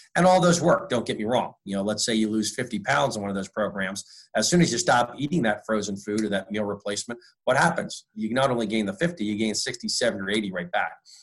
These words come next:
At MediWeight Loss, we're really changing a lifestyle or behavioral change.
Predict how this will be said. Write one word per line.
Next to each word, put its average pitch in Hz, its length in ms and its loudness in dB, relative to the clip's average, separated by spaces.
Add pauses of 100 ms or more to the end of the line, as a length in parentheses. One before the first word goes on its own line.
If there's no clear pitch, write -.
(120)
At 135 160 0
MediWeight 165 440 2
Loss, 104 320 2
we're 101 80 -6
really 127 320 -2
changing 117 520 -4
a 95 100 -6
lifestyle 101 800 -2
or 101 120 -8
behavioral 90 440 -8
change. - 320 -16